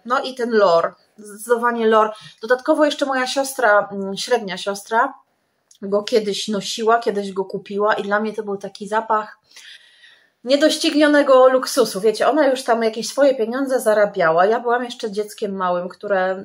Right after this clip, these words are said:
no, nie miało pieniędzy, tak? Ale już fascynowałam się tymi tym światem takim zapachowym właśnie. I, i jeszcze jak patrzyłam na tą, na tą butelkę, to dla mnie to był po prostu szczyt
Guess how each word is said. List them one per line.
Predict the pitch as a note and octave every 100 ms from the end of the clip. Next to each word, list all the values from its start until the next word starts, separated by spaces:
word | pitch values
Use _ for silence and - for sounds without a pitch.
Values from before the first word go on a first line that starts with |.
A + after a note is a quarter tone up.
| - -
no, | G4
nie | A#4 C#5+ D#5+
miało | F#4 F4
pieniędzy, | C#4+ B3 A3 A3 A3
tak? | B3 - -
Ale | A#3+ A#3+
już | B3+ G#4 -
fascynowałam | D4+ D4+ D4+ B3+ B3 C4+ B3+
się | B3+ A3
tymi | A3 A3+ G#3+ G#3 G#3+ _ _ _ _ _ _ _ _ - G#4+ G#4+ _ - E4
tym | E4
światem | D#4 - D#4 D4 G3+ G3+
takim | E3+ - E3 F#3 F#3+
zapachowym | F#3 F#3 - F#3+ F3 F3+
właśnie. | F3 E3+ E3+ E3+ -
I, | F#3 G#3+ G#3+
i | A#3
jeszcze | A3+ A#3
jak | A3
patrzyłam | A3+ - C#4 C4
na | A#3
tą, | A#3 A#3 A3+ -
na | A3
tą | A3 A3
butelkę, | G#3 A3 A3+ G#3 G#3 A3
to | A3
dla | G3+ G#3
mnie | G#3+ G#3
to | G3+
był | G3+ G3 F#3+ F#3 -
po | _
prostu | - A3 - G3
szczyt | - - C4 C4